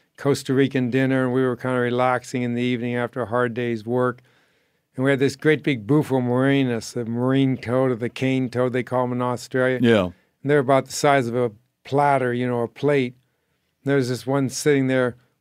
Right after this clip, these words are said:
Speaker 1: wolfing down everything, three-inch long grasshoppers, and my assistant tossed a three-inch long scorpion there, and the thing got the scorpion in the, the mouth,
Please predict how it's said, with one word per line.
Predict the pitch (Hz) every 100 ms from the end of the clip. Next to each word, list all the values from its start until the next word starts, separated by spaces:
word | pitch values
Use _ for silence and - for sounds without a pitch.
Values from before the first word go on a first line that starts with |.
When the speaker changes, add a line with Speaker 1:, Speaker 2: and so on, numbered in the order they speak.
| -
Speaker 1:
wolfing | 139 139 135
down | 131 131 131
everything, | 131 131 135 127
three-inch | - 139 143 139 -
long | 135 131 131
grasshoppers, | 120 135 135 - 131 127 135 127 120
and | 117 110 _ _ _ _ _ _
my | 127 127 123 123 127 196 - -
assistant | 127 - 156 - 139 123
tossed | 139 143 123 - 135
a | 127 123 113 _ _ -
three-inch | 139 143 131 131
long | 135 131 127 123
scorpion | - - 147 147 143 135 127
there, | 131 135 127
and | 120
the | 117 _ _ _ _ -
thing | 143 131 120 - _ _
got | 139 139
the | 139
scorpion | - 139 147 135 135
in | 131 127
the, | 131 226 208
the | 139 127
mouth, | 135 143 143 139